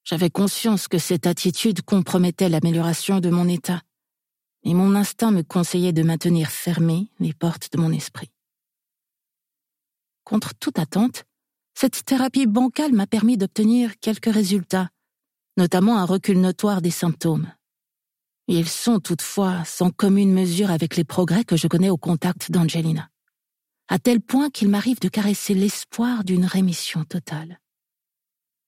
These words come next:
Que le soleil soit accroché au zénith ou que la pluie étende son rideau humide sur la vallée,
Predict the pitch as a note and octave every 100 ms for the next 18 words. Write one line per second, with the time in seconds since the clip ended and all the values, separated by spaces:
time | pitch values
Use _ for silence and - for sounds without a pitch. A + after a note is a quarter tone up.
0 | _ _ _ G#3 G3 F#3+ G#3 A#3+ C#4 -
1 | F3+ F3 - F#3 - G#3+ E3+ F3 E3+ G#3+
2 | C4+ - - - - F#3 - F#3+ E3+ -
3 | - G3+ F3 D#3 F#3 F3 - F3 E3 F3
4 | F3 - G3 G3 A3 - D#3+ D#3+ D#3 D#3
5 | F3 A#3